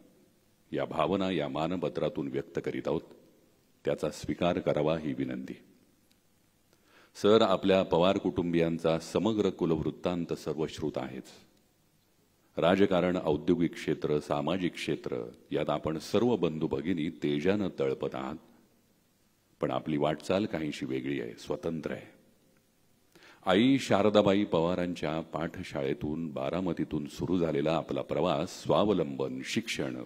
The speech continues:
उद्यमशील वृत्ती आणि मानवता या सूत्रांवर आधारित आहे आणि आज एका कृतार्थ वळणावर तो येऊन ठेपलाय.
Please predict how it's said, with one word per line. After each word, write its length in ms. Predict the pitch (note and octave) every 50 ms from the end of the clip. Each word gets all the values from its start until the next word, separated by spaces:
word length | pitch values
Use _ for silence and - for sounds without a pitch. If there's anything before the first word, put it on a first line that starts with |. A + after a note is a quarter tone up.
| - C#2
उद्यमशील 720 | D#2 F2 F#2 F#2 A2 G#2+ F#2 E2 - - - E2 C#2+ C2+
वृत्ती 520 | B1 C2+ E2 - - - D#2 C#2 C2+ C2+ - - - - - -
आणि 160 | - D2 C2+ C2
मानवता 600 | C#2 C#2+ D#2 F2 G2+ G#2+ F#2+ E2+ - C#2+ C#2+ D#2
या 180 | G2 E2+ D2 D#2
सूत्रांवर 680 | - - - D2 - - F#2 F#2 F#2 E2+ D#2 D2 C2+
आधारित 440 | C2 C2 C2 B1+ D#2+ F2+ E2 D2 C2+
आहे 180 | C#2 B1 A#1+ B1 - - - - _ _ _ _ _ _ _ -
आणि 140 | C#2+ C#2+ C#2
आज 300 | B1+ C#2 D2+ E2 F2+ F2+ F2+ -
एका 220 | F2+ D#2 - D2+ C#2
कृतार्थ 640 | - D2 D2 - - F2+ F#2+ G#2 G2+ G#2 - - E2+
वळणावर 500 | C#2 C#2 D2 D2 D2 D#2 D2+ D2 C#2+ - - -
तो 60 | C2
येऊन 260 | B1+ C2 C2+ C2+ C2+
ठेपलाय. 440 | C2 - - D2 - - - -